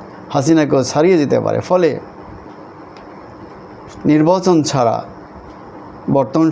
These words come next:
সংকট, সংকট উত্তরণের কোনো পথ নেই এবং নির্বাচন ছাড়া যে অন্য কোনো পথে সংকট সমাধানের চেষ্টা করা হয়, সেটা আবারও ফ্যাসিবাদে জন্ম নেবে, দেবে এবং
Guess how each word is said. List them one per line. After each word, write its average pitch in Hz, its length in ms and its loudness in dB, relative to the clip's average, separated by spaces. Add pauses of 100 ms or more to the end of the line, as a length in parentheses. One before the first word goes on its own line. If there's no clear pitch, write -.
সংকট, 170 340 0 (100)
সংকট 160 260 2 (280)
উত্তরণের 156 560 2
কোনো 139 120 2 (100)
পথ 139 200 2 (140)
নেই 208 140 4 (1300)
এবং 120 160 0 (440)
নির্বাচন 131 500 2
ছাড়া 170 220 2
যে 156 140 4
অন্য 147 200 4
কোনো 180 300 0
পথে 135 180 0
সংকট 127 320 0 (100)
সমাধানের 135 440 0
চেষ্টা 151 300 0
করা 135 220 2
হয়, 165 140 -2 (640)
সেটা 127 280 0 (120)
আবারও 160 300 4 (720)
ফ্যাসিবাদে 160 520 4
জন্ম 143 300 4
নেবে, 175 260 4 (360)
দেবে 160 220 2 (520)
এবং 123 160 2